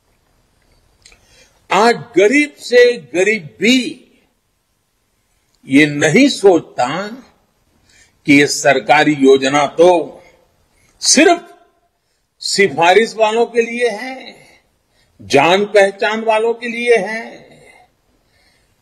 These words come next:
जो रुपये पैसे खर्च कर सकता है, उनके लिए है।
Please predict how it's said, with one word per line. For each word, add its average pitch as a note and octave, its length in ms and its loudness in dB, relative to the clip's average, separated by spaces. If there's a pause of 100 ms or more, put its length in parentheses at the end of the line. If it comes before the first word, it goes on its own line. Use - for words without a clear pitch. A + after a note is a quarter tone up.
(160)
जो C#3+ 240 2
रुपये A#3 440 0
पैसे G#3+ 440 -2
खर्च A#3 320 -2
कर A#3+ 180 -2
सकता A#3+ 440 -4
है, B3 520 -6 (580)
उनके A3+ 420 2
लिए C4 340 0
है। C4+ 520 -10